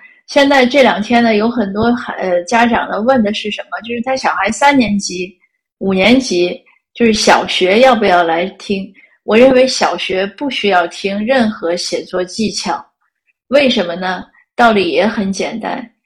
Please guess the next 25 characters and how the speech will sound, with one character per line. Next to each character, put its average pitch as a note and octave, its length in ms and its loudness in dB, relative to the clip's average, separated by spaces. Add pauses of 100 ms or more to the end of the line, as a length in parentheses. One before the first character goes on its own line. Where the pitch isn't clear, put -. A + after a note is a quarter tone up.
(220)
小 F3 320 0
学 F3+ 240 0
呢， G#3 260 2
他 G#3+ 220 -2
刚 C4 340 0
开 C4 240 -2
始 F3+ 180 -4
写， F3+ 280 -4
学， E3 260 -4 (160)
学 - 500 -2
习 - 240 0
写 F3 220 -4
文 D#3 180 -10
章， F#3+ 240 -4 (440)
他 B3+ 200 -2
的 B3 140 4
整 F3+ 220 -4
个 G3+ 160 2
思 B3 400 -4
维 B3 180 6
啊， G3 240 2
他 A3 240 -2
的 A3 160 0
这 G#3 180 -2
种， F3+ 320 -6